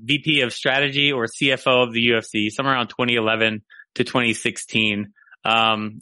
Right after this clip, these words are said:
and now he's assisting with P F L operations and pay-per-view strategy. And I don't know, maybe it will end up being a nothing burger, but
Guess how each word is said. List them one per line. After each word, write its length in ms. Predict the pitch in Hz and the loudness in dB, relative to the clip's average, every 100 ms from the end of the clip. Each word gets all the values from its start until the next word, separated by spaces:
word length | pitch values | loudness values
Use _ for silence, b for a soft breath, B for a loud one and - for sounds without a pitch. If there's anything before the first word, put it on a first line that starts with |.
| _ | _
and 100 | 113 | -4
now 220 | 123 135 139 | 0 2 2
he's 260 | 131 110 - | 0 -6 -6
assisting 560 | 113 - 160 - 156 143 | -6 0 -2 0 -2 2
with 200 | 131 - | 0 0
P 160 | 143 | 0
F 140 | 131 135 | 0 2
L 100 | 127 | 4
operations 800 | 123 120 120 117 - 113 107 107 | 2 2 0 0 0 -2 -2 -4
and 160 | 120 117 | -6 -2
pay-per-view 460 | 135 131 120 120 | -2 0 0 0
strategy. 640 | - 120 110 107 110 107 B B - | 0 0 0 0 0 -2 B B 0
And 280 | 143 139 - | 0 0 0
I 160 | 139 | 2
don't 220 | 170 175 | 2 2
know, 300 | 160 160 185 | 2 2 2
maybe 520 | 151 135 147 156 170 156 | 0 0 2 2 0 2
it 80 | |
will 200 | 160 160 | 0 2
end 120 | 160 165 | 2 0
up 140 | 156 | -2
being 220 | 160 156 | -2 -2
a 20 | |
nothing 400 | 135 131 - 170 | 0 -2 -2 -2
burger, 460 | 156 170 165 185 190 B B - | 2 0 2 0 0 B B -8
but 300 | 123 160 | 0 0